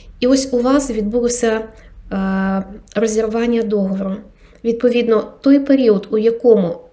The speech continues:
витрати на такі виплати були у витратах, вам потрібно застосувати збільшуючу різницю, тобто двадцять третій рік. При цьому законодавець прописав так, що нам нема обов'язку подавати уточнюючу,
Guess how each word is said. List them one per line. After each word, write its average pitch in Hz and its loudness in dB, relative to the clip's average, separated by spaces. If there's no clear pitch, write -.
витрати 208 0
на 208 0
такі 214 -4
виплати 196 -2
були 214 0
у 226 -2
витратах, 247 -4
вам 240 0
потрібно 254 -2
застосувати 214 -2
збільшуючу 208 -2
різницю, 202 -4
тобто 269 0
двадцять 202 -4
третій 196 -4
рік. 180 -6
При 226 -4
цьому 339 -2
законодавець 233 -2
прописав 208 -6
так, 320 -2
що - -2
нам 254 0
нема 262 2
обов'язку 247 0
подавати 214 -2
уточнюючу, 269 -2